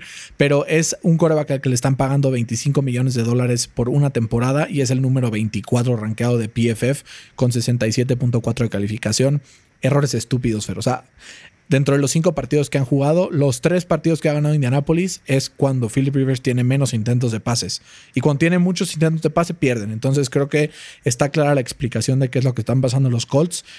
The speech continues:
Creo que si no hubiera cometido errores estúpidos, eh, Philip Rivers, los Colts irían cinco y cero. Así lo digo, eh, sin, sin temor a equivocarme. Semana uno contra Jacksonville era un partido completamente ganable.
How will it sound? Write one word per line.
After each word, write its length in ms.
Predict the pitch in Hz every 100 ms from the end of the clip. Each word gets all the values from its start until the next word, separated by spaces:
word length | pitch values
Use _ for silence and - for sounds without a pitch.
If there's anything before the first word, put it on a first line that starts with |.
| - - -
Creo 240 | 135 131
que 240 | 139 151 147
si 200 | - 135
no 80 | 139
hubiera 220 | 147 135
cometido 360 | 117 113 139
errores 320 | 131 127 131 117
estúpidos, 760 | - 127 127 127 127 123 - -
eh, 260 | 117 107 107
Philip 240 | 127 139
Rivers, 360 | 139 139 147 156
los 220 | - 135
Colts 280 | - 170 175
irían 240 | 165 143 151
cinco 320 | - 170 165
y 40 |
cero. 320 | 135 175 139 - _
Así 260 | - 113 180
lo 140 | 185
digo, 260 | 180 156 120
eh, 60 |
sin, 220 | 127 117 -
sin 480 | - 131 139 147 147
temor 240 | 127 143
a 40 |
equivocarme. 580 | 156 113 101 131 117 98 - - -
Semana 340 | 143 170 180
uno 160 | 170 160
contra 240 | 135 127
Jacksonville 500 | 139 147 160 156 165
era 100 | 151
un 60 | 135
partido 260 | 123 139
completamente 580 | 123 110 127 123 123 123
ganable. 400 | 117 139 156 170